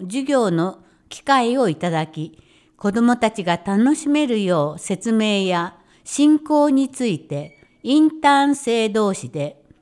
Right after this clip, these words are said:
工夫や検討を重ね、授業に臨みました。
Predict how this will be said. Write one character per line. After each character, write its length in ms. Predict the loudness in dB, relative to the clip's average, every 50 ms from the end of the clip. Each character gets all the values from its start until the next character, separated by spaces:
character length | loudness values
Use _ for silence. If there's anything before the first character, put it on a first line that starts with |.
| _ -12 -8
工 80 | -8
夫 320 | -6 -2 0 2 2 2 2
や 380 | 2 0 0 -2 -4 -6 -10 -20 -20 _ _ -2
検 300 | 0 2 4 4 2 0
討 80 | 0 0
を 340 | 2 2 2 2 0 0 -2
重 300 | -4 -4 -2 -2 -2 -2
ね、 340 | -2 -2 -4 -6 -8 -16 _ _ _ _ _ _ _ -20 _ _ _ _ _ _ _ _ -8
授 220 | -2 -2 0 0
業 260 | 2 2 2 2 2
に 220 | 2 0 0 -2 -2
臨 300 | -2 -2 0 0 -2 0
み 100 | 0 0
ま 180 | 0 0 -2 -2
し 140 | -6 -12
た。 240 | _ -12 -12 -12 -12